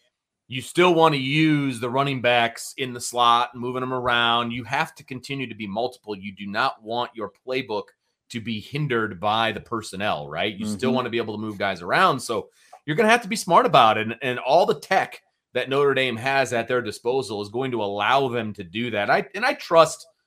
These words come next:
Speaker 1: Tommy Rees and, and McCull-, and Coach McCullough and, and, um, uh, Coach Stuckey and, and, you know, the whole group. I, I trust those guys to do it right.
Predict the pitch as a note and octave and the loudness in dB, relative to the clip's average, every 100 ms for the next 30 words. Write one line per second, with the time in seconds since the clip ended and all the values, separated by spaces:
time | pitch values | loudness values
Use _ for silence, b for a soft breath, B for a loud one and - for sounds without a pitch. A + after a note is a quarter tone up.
0 | - - - E3 C#3 A2+ D3 C3+ - B2 | -20 -12 -4 -2 0 0 -2 -2 -6 -10
1 | A2+ G#2+ G2+ F#2+ - D#3 A#2 C3 D3 G#2+ | -10 -8 -6 -6 -6 -6 -6 -4 -4 -6
2 | G2 C#3+ C3+ C3 B2 G2 F2 G2+ G2 F2+ | -4 0 2 4 4 2 -6 -6 -4 -6
3 | - _ _ _ - G2+ G2 F#2 E2+ D2+ | -10 _ _ _ -6 0 0 0 -2 -6
4 | - F2 C#2 C2 - B2 - - C3+ C#3+ | -14 -16 -16 -14 -8 -6 -4 -2 0 0
5 | C3+ B2+ A2 G2 E2+ E2+ G#2+ A2+ G#2 A#2+ | 0 0 -2 -4 -6 -10 -8 -6 -2 4
6 | G3 D3 C#3+ A2+ A2 A#2 C#3 - - G3 | 6 6 2 2 4 4 4 2 0 -2
7 | - C3 A2+ A#2+ G#2+ A2 G#2 B2 F#2+ F#2+ | 0 -2 2 2 0 -4 -6 -4 -4 2
8 | A#2+ F#2+ F#2+ | 2 2 -2